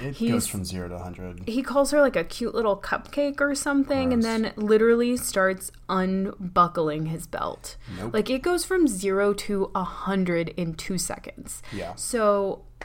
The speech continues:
Speaker 2: Angela's freaked out. Luckily, Ricky comes in, um, and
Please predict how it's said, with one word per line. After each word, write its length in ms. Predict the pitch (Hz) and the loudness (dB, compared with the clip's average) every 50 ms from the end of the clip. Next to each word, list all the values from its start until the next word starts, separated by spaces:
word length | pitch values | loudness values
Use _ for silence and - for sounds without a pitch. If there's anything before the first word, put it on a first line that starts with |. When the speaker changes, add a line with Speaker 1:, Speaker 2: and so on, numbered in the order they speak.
| - - - - - - - | -16 -16 -18 -18 -14 -4 2
Speaker 2:
Angela's 440 | - 311 311 285 277 247 214 196 - | 2 4 4 6 6 4 4 4 2
freaked 320 | - 170 160 156 160 - | -2 -4 -6 -6 -4 -2
out. 380 | 156 151 156 156 156 - - - | 0 2 2 2 2 0 -4 -2
Luckily, 480 | 220 262 269 247 254 - 208 185 170 | 2 4 4 4 4 2 0 0 0
Ricky 380 | 160 156 151 151 - - 160 156 | 0 -2 -2 -4 -4 -6 -8 -8
comes 340 | 156 170 165 165 160 160 165 | -6 -6 -6 -6 -6 -4 -4
in, 420 | 156 156 156 156 156 156 160 160 - - - - - - - - - | -4 -4 -4 -4 -4 -4 -6 -6 -8 -12 -16 -18 -20 -20 -14 -4 0
um, 520 | 196 185 175 170 165 165 165 165 165 165 - - - - - - | 2 2 4 4 2 0 0 -2 -4 -6 -8 -12 -16 -14 -8 -4
and 600 | 190 180 175 175 170 170 165 165 165 165 165 - | -4 -2 -2 -2 -2 -2 -2 -4 -4 -6 -6 -8